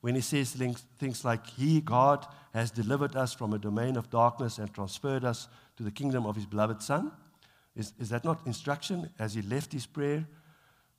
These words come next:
Well, we were looking for an amen. He didn't say that, but that doesn't mean the prayer ended. Well, think of our songs that we sing. In, uh, in our church, we want to sing songs that are biblical. We want to sing the Bible. And then often we will sing to God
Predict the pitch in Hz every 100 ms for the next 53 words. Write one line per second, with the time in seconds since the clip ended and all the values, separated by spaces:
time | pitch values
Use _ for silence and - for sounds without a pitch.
0 | - 104 110 113 160 160 143 120 113 139
1 | 135 147 156 117 120 117 - 123 120 151
2 | 156 107 135 139 143 147 127 120 107 131
3 | 117 113 151 170 123 - - - _ _
4 | _ - - _ 180 165 208 202 160 -
5 | 143 131 - 202 208 156 151 131 117 170
6 | 117 - - _ _ _ _ _ _ _
7 | _ - - _ 107 113 117 113 110 120
8 | 139 143 170 185 - 117 117 120 117 -
9 | 143 131 - 131 151 - 143 139 143 165
10 | 139 - 80 107 110 110 135 - 156 143
11 | 131 139 147 101 - - - _ - -
12 | - 104 107 - 160 165 156 127 123 120
13 | 107 156 139 - 240 302 147 127 147 233